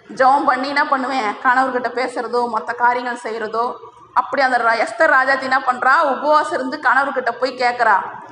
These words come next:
அவங்க கணவர் கண்கள்ல தயவு கிடைக்குது. அவங்க கணவர் சொல்றாரு, "என்னம்மா எஸ்தரு, நீ ஏன் குனிஞ்சு நிக்கிற?" செங்கோலை நீட்டி சொல்றாரு, "என்னோட ராஜ்யத்துல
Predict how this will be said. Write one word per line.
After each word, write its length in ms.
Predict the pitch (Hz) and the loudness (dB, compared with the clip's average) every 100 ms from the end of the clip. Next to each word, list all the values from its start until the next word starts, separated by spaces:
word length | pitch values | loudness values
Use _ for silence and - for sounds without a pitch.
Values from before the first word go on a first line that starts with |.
| - - - | -20 -20 -4
அவங்க 280 | - 226 226 | -2 0 0
கணவர் 380 | 214 262 311 320 | 0 2 2 2
கண்கள்ல 420 | 247 240 247 262 | 0 0 -4 0
தயவு 340 | 220 220 269 | 2 2 2
கிடைக்குது. 500 | 247 233 208 208 202 | 0 -4 -4 -6 -2
அவங்க 240 | 233 247 240 | 0 0 0
கணவர் 340 | 240 262 294 294 | 0 2 0 -2
சொல்றாரு, 340 | 233 240 233 | 0 2 2
"என்னம்மா 480 | 247 247 277 381 370 | 0 0 2 4 4
எஸ்தரு, 520 | 285 - 277 247 254 262 175 - - - - | 2 -2 0 2 4 2 0 -4 -16 -20 -14
நீ 180 | 240 302 | -6 0
ஏன் 260 | 381 - 294 | 0 2 0
குனிஞ்சு 180 | 339 | 0
நிக்கிற?" 360 | 330 302 302 302 254 180 - - - - - - | 0 0 2 4 4 0 -4 -14 -18 -20 -20 -2
செங்கோலை 440 | 269 302 320 294 | 0 4 4 4
நீட்டி 260 | 277 294 294 | 0 -4 -4
சொல்றாரு, 840 | - 240 262 262 240 240 277 247 - - - - | -2 0 2 2 2 2 2 0 -2 -12 -18 -10
"என்னோட 360 | - 262 277 262 | -2 2 4 4
ராஜ்யத்துல 420 | 277 349 403 311 | 4 4 2 0